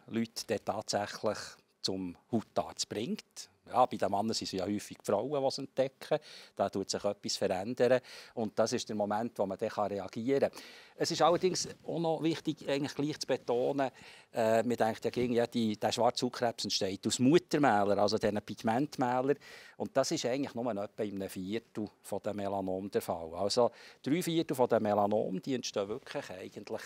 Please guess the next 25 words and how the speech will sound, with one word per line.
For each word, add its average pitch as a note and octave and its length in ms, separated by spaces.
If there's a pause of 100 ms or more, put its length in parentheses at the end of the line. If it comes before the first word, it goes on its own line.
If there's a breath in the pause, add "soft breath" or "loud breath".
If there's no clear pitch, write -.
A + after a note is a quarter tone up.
neu G2+ 460 (180)
auf - 140
der - 160
Haut - 340
de G2 100
novo. F#2+ 440
Die G#2+ 100
kommen G2+ 340
einfach G2+ 440
und F2+ 180 (180)
die G#2+ 80
sind G2 240
da. G2+ 200
Und G2+ 220
darum B2+ 320 (440 loud breath)
ist A2 140
es G#2+ 120
sicher A#2+ 320
auch A2 240
wichtig, A2 400
dass G2+ 160
man F#2 120
auf F2+ 100
das F#2 560
schaut. G#2 720